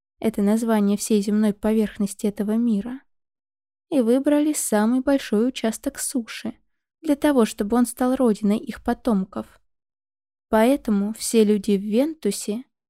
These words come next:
название нашей страны, обладают магическими ветрами.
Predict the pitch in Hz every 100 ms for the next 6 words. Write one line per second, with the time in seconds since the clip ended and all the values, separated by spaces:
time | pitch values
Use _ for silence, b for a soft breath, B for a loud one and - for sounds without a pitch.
0 | _ _ - 247 226 196 190 190 190 190
1 | 208 - - 220 214 220 226 _ _ _
2 | _ _ _ - 302 294 277 226 254 285
3 | 311 285 233 202 214 - 220 226 254 -
4 | 208 196 196 254